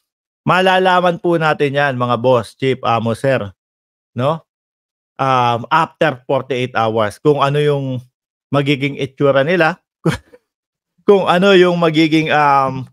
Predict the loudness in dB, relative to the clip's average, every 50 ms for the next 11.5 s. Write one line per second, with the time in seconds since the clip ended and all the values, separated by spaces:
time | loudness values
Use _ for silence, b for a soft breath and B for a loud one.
0 | _ _ -4 -4 -2 -2 -4 -2 -2 0 0 0 -2 -2 -2 -2 -2 -2 -4 -4
1 | -2 -2 -2 -2 -4 -10 -14 _ _ _ _ _ _ 2 2 4 2 2 2 2
2 | 0 2 2 4 2 2 2 -2 _ _ _ _ -6 -6 -2 0 0 0 0 0
3 | 0 0 2 2 4 4 2 2 0 -2 -4 -4 -4 -6 -12 _ _ _ _ _
4 | _ _ _ 4 6 6 6 4 2 -2 -8 -12 _ _ _ _ _ _ _ _
5 | _ _ -6 0 2 2 2 2 0 -2 -2 -2 0 0 0 0 0 0 0 0
6 | 0 -2 -6 -4 -2 -2 -2 -2 -4 _ _ _ -4 -4 -4 -4 -6 -4 -2 0
7 | 0 0 0 -2 -2 -2 -2 -2 -2 -6 -12 _ _ _ _ _ _ _ _ _
8 | _ 0 2 2 2 2 2 2 2 2 2 0 -4 -4 -4 -6 -6 -4 -4 -6
9 | -6 -4 -6 -8 -8 -12 -10 _ 0 2 2 2 2 2 2 2 2 2 2 2
10 | 2 0 0 0 0 0 0 0 -2 2 2 0 2 2 2 2 2 2 0 -2
11 | -4 -4 -6 -4 -2 -2 -2 -2 -4